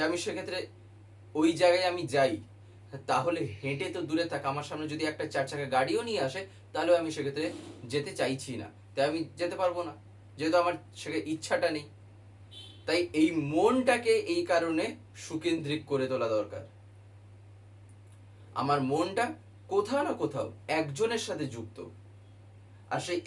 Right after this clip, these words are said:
একের জন্যই আমার জীবন, সে একজনের জন্যই আমি আমার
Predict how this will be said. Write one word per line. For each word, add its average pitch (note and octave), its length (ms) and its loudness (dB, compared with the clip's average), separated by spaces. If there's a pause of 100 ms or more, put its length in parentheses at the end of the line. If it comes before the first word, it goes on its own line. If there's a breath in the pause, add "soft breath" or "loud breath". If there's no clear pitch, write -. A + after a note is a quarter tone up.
(100)
একের A3 320 6
জন্যই A3+ 340 2
আমার F#3+ 140 0 (100)
জীবন, A#2 280 -2 (800)
সে E3+ 80 -2 (240)
একজনের G#3+ 520 2
জন্যই G3 320 0 (760)
আমি C#3+ 200 -2
আমার D#3+ 140 0